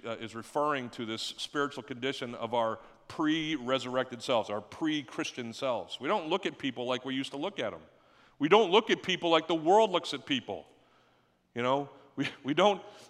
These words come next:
uh, make people billionaires like the Kardashians because they're pretty and, and have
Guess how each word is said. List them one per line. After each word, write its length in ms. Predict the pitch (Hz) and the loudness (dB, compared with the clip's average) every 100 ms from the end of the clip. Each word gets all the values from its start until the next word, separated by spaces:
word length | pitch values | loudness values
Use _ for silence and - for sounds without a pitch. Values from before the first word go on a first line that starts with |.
| - 127 | -10 0
uh, 140 | 139 | 0
make 280 | 139 175 180 | 4 2 2
people 240 | 185 160 | -2 -2
billionaires 600 | 135 165 180 160 139 139 | 2 2 4 2 2 2
like 140 | 147 123 | -2 -4
the 60 | |
Kardashians 760 | - 139 127 139 151 139 123 113 | 0 2 4 4 4 0 -6 -8
because 340 | 120 135 127 | -4 -2 -2
they're 140 | 117 123 | -2 -6
pretty 540 | 117 147 135 123 131 - - - | -2 -2 0 -2 -4 -12 -20 -10
and, 260 | 113 120 107 | -6 -6 -6
and 160 | 123 120 | -6 2
have 300 | 127 117 | 2 2